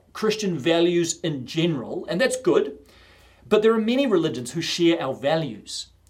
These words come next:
and general Christian morals. And we can talk generally about the notion of God, and that's good, but again, there, there are many people, many religions that, that share a general understanding of God.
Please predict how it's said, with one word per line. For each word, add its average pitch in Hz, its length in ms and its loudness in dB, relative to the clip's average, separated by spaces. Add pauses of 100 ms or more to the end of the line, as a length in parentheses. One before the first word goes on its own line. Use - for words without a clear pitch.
(140)
and 156 200 -2
general 160 280 0
Christian 151 400 -6
morals. 120 680 -2 (380)
And 208 120 4
we 247 100 4
can 233 160 2
talk 220 360 -2
generally 208 480 2
about 180 600 2
the 170 120 -4
notion 170 400 -4
of 131 260 -8
God, 180 500 2 (280)
and 190 120 2
that's 233 160 -2
good, - 360 0 (160)
but - 200 4
again, 220 300 -2
there, 214 140 0
there 214 140 2
are 214 60 2
many 247 200 -2
people, 175 340 0
many 214 180 -4
religions 165 440 0
that, 185 160 -2
that 220 120 -2
share 220 380 -2
a 175 80 -2
general 143 640 -2
understanding 143 520 -6
of 117 240 -10
God. 135 360 2